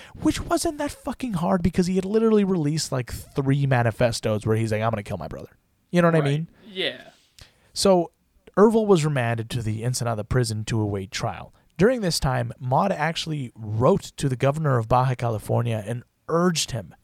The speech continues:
Speaker 1: to keep Ervil locked up because she was afraid that he would continue to kill her sons. Dozens of firstborners raced to Ensenada to get a glimpse of the man who had killed their prophet. And in November of nineteen seventy-three, after testimony from firstborners,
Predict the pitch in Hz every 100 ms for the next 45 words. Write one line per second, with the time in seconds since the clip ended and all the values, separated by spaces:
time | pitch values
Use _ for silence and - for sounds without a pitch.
0 | _ - 139 - 160 - - 143 143 135
1 | 120 123 117 - 123 90 - - - 139
2 | 131 147 135 120 - 139 127 123 127 123
3 | 123 117 131 117 107 120 110 101 110 -
4 | 107 82 - _ _ _ _ _ _ _
5 | _ - 143 190 185 196 156 - 135 120
6 | - 123 117 110 113 - 123 160 - 165
7 | 156 151 120 104 107 107 107 110 135 131
8 | 131 123 117 104 101 98 - _ - 123
9 | 113 - 113 98 95 - 113 92 - -
10 | - _ _ _ _ - 113 135 - -
11 | 120 107 143 143 135 131 110 131 123 131
12 | 117 - 120 107 101 - 147 127 135 120
13 | 113 104 101 - 127 117 113 113 - 101
14 | - 135 - 113 107 139